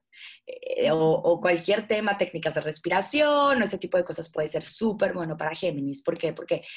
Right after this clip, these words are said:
Speaker 1: evita la sobrecarga, evi-, evita el cortocircuito mental, ¿no? Como que le da ese break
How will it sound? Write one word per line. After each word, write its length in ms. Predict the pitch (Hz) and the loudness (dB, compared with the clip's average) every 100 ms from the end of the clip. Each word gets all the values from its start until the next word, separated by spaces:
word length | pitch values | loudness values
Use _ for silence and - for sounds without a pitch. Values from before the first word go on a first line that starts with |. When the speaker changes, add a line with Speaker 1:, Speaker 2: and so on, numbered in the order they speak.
| - - | -16 0
Speaker 1:
evita 400 | 185 190 190 190 | 2 2 0 2
la 140 | 190 | 2
sobrecarga, 680 | 185 170 165 165 156 151 147 | 4 2 2 2 0 0 -4
evi-, 340 | 151 190 185 - | -4 -4 -4 0
evita 680 | 180 175 214 208 190 190 190 - - | 2 2 0 0 2 2 2 -6 -4
el 160 | 180 | -2
cortocircuito 680 | 170 175 170 160 156 - 156 | 0 0 -2 -10 -10 -8 -4
mental, 680 | 160 156 147 156 156 147 156 | -2 -2 0 2 2 2 -4
¿no? 280 | 147 151 - | -6 -6 -8
Como 180 | - 135 | -16 -14
que 200 | 135 131 | -12 -8
le 160 | 147 143 | -6 0
da 220 | 160 165 | 2 2
ese 220 | 170 175 | 0 -4
break 400 | 165 190 202 233 | 0 2 2 0